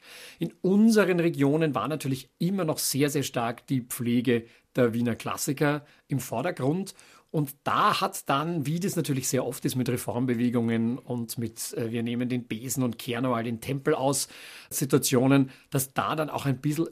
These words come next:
über die Stränge geschlagen wird. Und es war auch in Rom dieser Cäcilianismus sehr gerne gehört.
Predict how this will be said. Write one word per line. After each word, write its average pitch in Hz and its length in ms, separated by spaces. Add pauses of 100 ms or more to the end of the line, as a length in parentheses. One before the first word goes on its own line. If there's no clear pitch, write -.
über 170 200
die 156 80
Stränge 131 440
geschlagen 143 640
wird. 208 380 (800)
Und 165 420
es 139 300
war 123 280
auch 165 100
in 147 140
Rom 147 800 (200)
dieser 170 240
Cäcilianismus 165 920 (340)
sehr 151 280
gerne 135 420
gehört. 117 580